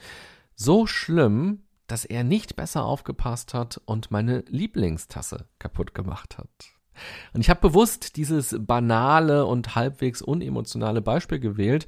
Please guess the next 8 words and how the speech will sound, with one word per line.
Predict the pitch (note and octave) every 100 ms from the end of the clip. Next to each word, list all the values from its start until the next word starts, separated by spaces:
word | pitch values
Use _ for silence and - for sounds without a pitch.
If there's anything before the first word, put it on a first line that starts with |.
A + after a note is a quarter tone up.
| - - - -
weil | G#2 A2+ A#2+
andere | - C#3+ F#3 F3+ C#3+
Beispiele | B2+ A#2+ D3 - D#3 D3 -
oft | B2+ - -
sehr | C3 D#3+ F3
viel | E3
schwieriger | D3+ - G#3 F#3+ A#2 F#2
sind | F#2 A2+